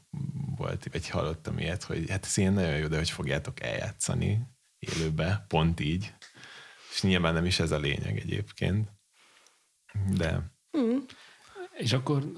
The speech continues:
Speaker 3: gondolom, te, te nem is várod el egyébként egy koncerten, hogy ugyanazt az élményt kapd, mint a, mint az albumon. Mert hogy ez kicsit szerintem ilyen, van, aki azt keresi, hogy én ugyanazt halljam, ami a lemezen van.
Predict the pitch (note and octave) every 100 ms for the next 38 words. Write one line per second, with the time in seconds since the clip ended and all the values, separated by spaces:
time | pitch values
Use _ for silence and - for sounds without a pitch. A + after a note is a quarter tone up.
0 | D#3 C3+ B2 A#2 A2 - A#2 A2+ C3 -
1 | - A#2 A2 - G#2 G2+ G2 F#2+ F#2 F2+
2 | G#2 F#2 F2+ - F2 G2 F2+ - F#2 F2+
3 | F#2 G2 - - F#2+ F2+ F2 F2 F2 F2
4 | E2+ E2+ - F2 F2+ G2 A#2+ F#2 F2+ -
5 | G#2+ G2 - _ - _ _ _ _ _
6 | _ _ _ - A2 F2+ E2+ E2 E2+ F#2+
7 | G#2+ G2+ - - _ - - - - -
8 | - - - - A2+ B2 - F3 C#3+ C3
9 | C3 B2+ A#2+ A#2 A#2+ C#3 D3 C3+ B2+ D3+
10 | C3 C3+ B2 A2 F#2 - - G#2 G2+ -
11 | A#2 G#2 - B2+ A2 A2+ A2+ A2 G2 -
12 | G#2 G#2 G2+ G2+ G2 F#2+ F2+ F2 F2 F2
13 | F#2 F#2 G2+ G2